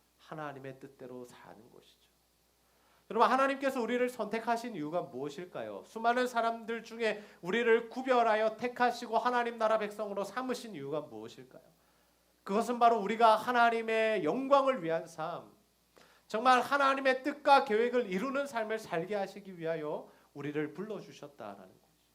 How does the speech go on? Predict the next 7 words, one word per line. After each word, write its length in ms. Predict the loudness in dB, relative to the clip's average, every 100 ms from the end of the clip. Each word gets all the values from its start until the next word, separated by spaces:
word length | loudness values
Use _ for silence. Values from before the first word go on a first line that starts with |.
| _ _ _ _ _ _ _ _ _ _ _ _
그래서 280 | -10 -6 -4
우리는 360 | -4 -4 -8 -10
그러한 600 | -8 -6 -4 -4 -6 -10
삶을 600 | -12 -12 -12 -12 -12 -14 _ _ _ _
살아가야 840 | -20 -16 -14 -14 -14 -14 -14 -16 -20 _
한다라는 480 | -20 -16 -16 -16
거죠. 60 | -20